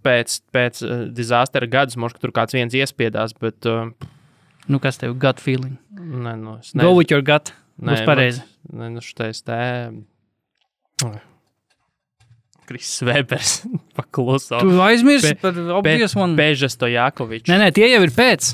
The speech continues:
Speaker 2: Eh,
Speaker 1: Nu,
Speaker 2: šitie
Speaker 1: ja
Speaker 2: visi ir pēc, eh, šitie, eh,
Speaker 1: Nu, kas tu, nu, ka-, kas tu viņam pagaidi?
Speaker 2: Nē, nē, posmā, kopš viņi pēdējais playoffos tika.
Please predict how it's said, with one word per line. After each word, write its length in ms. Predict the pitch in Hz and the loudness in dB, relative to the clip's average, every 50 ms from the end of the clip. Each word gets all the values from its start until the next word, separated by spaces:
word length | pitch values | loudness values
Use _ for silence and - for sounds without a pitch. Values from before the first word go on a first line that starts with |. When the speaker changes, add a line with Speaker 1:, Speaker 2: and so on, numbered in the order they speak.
| - - _ - | -6 -12 _ -8
Speaker 2:
Eh, 340 | - 147 143 139 139 139 139 | -4 -2 -2 0 0 0 0
Speaker 1:
Nu, 80 | 139 | 2
Speaker 2:
šitie 180 | 147 147 156 208 | 2 2 2 2
Speaker 1:
ja 60 | - 165 | 4 2
Speaker 2:
visi 220 | 208 - - 185 | 2 2 2 0
ir 60 | 165 143 | 0 2
pēc, 340 | - 208 202 175 - - - - | 2 4 4 4 2 0 -4 -2
eh, 300 | 151 135 131 131 135 135 | 0 0 0 -2 -2 -4
šitie, 300 | 135 - - - 175 147 135 | -4 -4 0 0 0 0 0
eh, 400 | 151 156 156 151 147 143 143 143 | -2 -6 -6 -6 -6 -8 -6 -6
Speaker 1:
Nu, 120 | 139 143 147 | -6 -4 -2
kas 160 | - 170 165 - | 0 -2 -2 -2
tu, 120 | - 135 | -6 -6
nu, 100 | 135 135 | -6 -6
ka-, 160 | - - 156 113 139 | -4 -4 -4 -4 -2
kas 160 | - 156 - | -4 -4 -4
tu 80 | - 131 | -4 -8
viņam 160 | 113 104 101 _ _ - | -8 -8 -10 _ _ -6
pagaidi? 320 | 127 117 110 104 - - - _ _ _ _ _ - | -4 -4 -4 -4 -8 -8 -18 _ _ _ _ _ 0
Speaker 2:
Nē, 80 | 175 | 2
nē, 140 | 202 208 170 156 156 151 156 160 | 4 4 4 4 2 0 -4 -8
posmā, 480 | - - 214 254 262 247 - 208 170 147 131 - | -2 2 2 4 4 4 4 4 4 4 2 2
kopš 240 | 208 202 160 - - | 0 0 0 0 -2
viņi 80 | 170 | 2
pēdējais 300 | - 185 180 165 175 165 | 2 2 2 2 0 0
playoffos 400 | - 190 190 175 147 - 139 - | 2 2 2 2 2 0 -4 -4
tika. 240 | - 147 - - 135 | -4 -8 -8 -8 -12